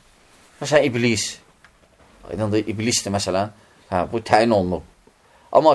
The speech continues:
təyin olunmayansa, çəkin, ümumən lənətdə, ümumən. Məsələn, Peyğəmbər sallallahu əleyhi və səlləm lənətləyib.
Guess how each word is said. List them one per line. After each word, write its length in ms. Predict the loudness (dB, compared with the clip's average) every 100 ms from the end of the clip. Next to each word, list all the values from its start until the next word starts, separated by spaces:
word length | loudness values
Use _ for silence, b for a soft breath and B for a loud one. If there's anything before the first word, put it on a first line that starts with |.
| 4
təyin 240 | 2 2
olunmayansa, 720 | 4 2 4 2 2 2 2 2
çəkin, 400 | 0 -2 -2 -4 -10 b b 0
ümumən 260 | 4 4 4
lənətdə, 400 | 0 -2 -6 -6 -8 -14 -4
ümumən. 400 | 0 0 -2 -8 -20 -20 _ _ _ _ _ _
Məsələn, 320 | -2 0 2 0
Peyğəmbər 340 | 0 4 2 2
sallallahu 0 |
əleyhi 0 |
və 160 | -2
səlləm 160 | 2 0
lənətləyib. 420 | 0 -4 -10 -10